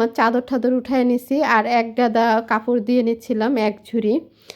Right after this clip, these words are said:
তো ওয়াশিং মেশিনকে কাপড়গুলো দিয়েই নেই। দেখেন আমার কাপড়, আমি আজকে চার দিন ধরে কোনো কাপড় চোপড় ধুই নেই, কারণ সবগুলা জমায়। আমি গোসল করার সময় কাপড় কখনোই ধুই না, সবগুলা তিন চার দিনের কাপড় একসাথে হলে তারপরে আমি ধুয়ে দেই।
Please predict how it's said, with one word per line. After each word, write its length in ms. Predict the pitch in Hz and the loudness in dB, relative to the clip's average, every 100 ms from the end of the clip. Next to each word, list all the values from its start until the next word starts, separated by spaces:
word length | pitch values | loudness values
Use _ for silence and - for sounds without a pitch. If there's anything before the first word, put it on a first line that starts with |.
| _ | _
তো 80 | - 220 | -4 -2
ওয়াশিং 360 | - 220 226 262 | 2 0 2 0
মেশিনকে 360 | 254 262 247 | 2 0 -4
কাপড়গুলো 540 | 262 226 226 226 247 220 | -2 -4 -4 -4 -2 -2
দিয়েই 400 | 220 202 220 247 | -2 -2 2 2
নেই। 200 | 233 240 320 _ - | 2 0 -2 _ -6
দেখেন 360 | 202 226 247 220 | -2 -2 -2 -2
আমার 240 | 202 214 | -2 -4
কাপড়, 400 | - 196 190 185 - _ _ _ - - _ | -4 -8 -4 -8 -8 _ _ _ -20 -20 _
আমি 180 | 220 269 | 4 4
আজকে 240 | 277 277 285 | 4 0 -2
চার 260 | 294 262 247 | 2 2 2
দিন 140 | 269 | 0
ধরে 180 | 285 277 | 0 0
কোনো 220 | 277 262 262 | -2 -2 -2
কাপড় 300 | 254 247 262 | -4 -4 -6
চোপড় 320 | 262 - 254 | -8 -6 -4
ধুই 220 | 226 247 | 0 2
নেই, 200 | 240 226 262 | 2 2 0
কারণ 280 | 233 226 247 | 0 0 0
সবগুলা 500 | - 220 220 233 220 | 0 -2 0 0 2
জমায়। 420 | 226 233 214 233 208 | 2 2 2 0 -2
আমি 240 | 220 226 | -2 0
গোসল 340 | 226 233 240 262 | 0 -2 -2 -2
করার 260 | 247 226 233 | 0 0 0
সময় 240 | 262 233 | -2 -2
কাপড় 320 | 233 226 262 254 | -2 -2 -2 0
কখনোই 440 | 226 226 247 247 | -2 0 0 0
ধুই 220 | 220 240 | 2 2
না, 140 | 220 208 320 - - - | 2 0 -2 -12 -20 -20
সবগুলা 560 | - 240 208 214 254 240 240 247 247 | 0 2 2 2 2 4 2 0 -4
তিন 160 | 277 254 | -2 -2
চার 200 | 254 240 | -2 -4
দিনের 240 | 226 247 240 | -2 -4 -4
কাপড় 340 | 226 220 247 226 | -6 -4 -2 -2
একসাথে 440 | 214 - 226 254 | -2 -4 -2 -2
হলে 280 | 247 233 240 | 0 2 0
তারপরে 420 | 294 214 214 233 226 | 0 -4 -2 -2 0
আমি 180 | 220 220 | 2 0
ধুয়ে 240 | 240 226 | 2 2
দেই। 220 | 196 196 | 2 0